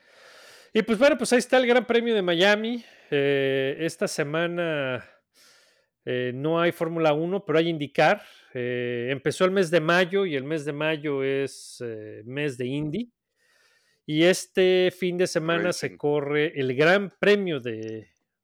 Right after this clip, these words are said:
Speaker 1: de Indianápolis, en el circuito, ah, ah, permanente, en el circuito interior. Eh,
Speaker 2: Interior.
Speaker 1: es el domingo. Entonces, es buena carrera, fíjate.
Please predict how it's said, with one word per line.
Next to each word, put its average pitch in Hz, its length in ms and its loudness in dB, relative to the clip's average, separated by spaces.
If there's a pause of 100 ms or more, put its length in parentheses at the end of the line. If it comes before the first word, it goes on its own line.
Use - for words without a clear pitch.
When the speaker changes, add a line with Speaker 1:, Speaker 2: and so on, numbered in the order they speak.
(120)
Speaker 1:
de 117 420 -8
Indianápolis, 143 840 -2
en 127 160 -8
el 123 100 -8
circuito, 117 1120 -8 (360)
ah, 127 360 -20 (360)
ah, 120 220 -20
permanente, 139 600 -6
en 160 80 -8
el 135 60 -8
circuito 143 420 -6
interior. 139 500 -4 (960)
Eh, 139 720 2 (320)
Speaker 2:
Interior. 143 160 -8
Speaker 1:
es - 220 -8
el 143 180 -4
domingo. 175 840 -6 (440)
Entonces, 147 380 -8
es 190 100 0
buena 240 200 4
carrera, 220 340 2
fíjate. 208 360 -4